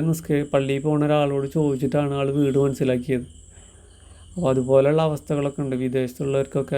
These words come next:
അങ്ങനെയൊക്കെ പെ-, വന്നു കഴിഞ്ഞ് കഴിഞ്ഞാൽ പെട്ടെന്ന് വീട്ടിലേക്ക് പോണ വഴി പോലും മനസ്സിലാവണില്ല എന്നുള്ള, ആ,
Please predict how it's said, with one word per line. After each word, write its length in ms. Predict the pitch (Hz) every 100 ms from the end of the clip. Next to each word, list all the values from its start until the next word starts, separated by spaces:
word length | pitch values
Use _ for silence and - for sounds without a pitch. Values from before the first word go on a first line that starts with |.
| 135
അങ്ങനെയൊക്കെ 500 | 131 131 131 127 139 135 - 147 139
പെ-, 160 | 143 -
വന്നു 160 | 143 143
കഴിഞ്ഞ് 180 | 143 143
കഴിഞ്ഞാൽ 280 | 139 139 143 165 - - - - - - - -
പെട്ടെന്ന് 320 | 143 160 160 202
വീട്ടിലേക്ക് 440 | 185 - 151 147 156
പോണ 160 | 165 170
വഴി 180 | 160 147 160
പോലും 200 | 156 156
മനസ്സിലാവണില്ല 720 | 151 139 143 143 143 143 139 139
എന്നുള്ള, 240 | 139 135 135 - - - - - -
ആ, 40 | -